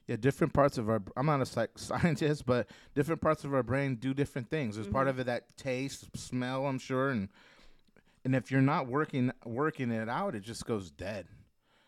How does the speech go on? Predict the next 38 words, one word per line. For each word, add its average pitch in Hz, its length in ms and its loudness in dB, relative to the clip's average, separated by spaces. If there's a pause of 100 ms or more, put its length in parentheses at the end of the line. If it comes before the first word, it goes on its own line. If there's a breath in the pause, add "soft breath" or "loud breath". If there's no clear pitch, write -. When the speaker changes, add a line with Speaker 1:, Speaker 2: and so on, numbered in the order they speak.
Speaker 1:
So, 120 380 -4
and, 120 180 -4
and 117 140 -2
I'm, 143 200 2
I'm 160 200 2
only 180 180 2
learning 139 280 2
that 131 200 -2
from 120 220 -2
going 143 320 0
back 117 200 -2
to 113 60 -10
school 117 220 -10
and 104 80 -6
be 110 80 -4
like, 101 160 -10 (360 soft breath)
"I 131 120 -4
didn't 170 180 -2
know 110 180 2
what 101 140 -4
a," 85 140 -10 (640 soft breath)
like 113 220 -2
I - 20 -2
said, 101 180 -4 (120)
I, 127 100 -6 (140)
I'm 147 80 -4
not 185 160 -2
gonna, 117 260 0
um, 98 340 -4 (1400)
write 117 200 0
it. 117 100 -2
I 123 60 -4
don't 143 80 -2
know 175 80 0
how 156 80 0
to 123 80 0
write 110 160 2
an 85 80 -8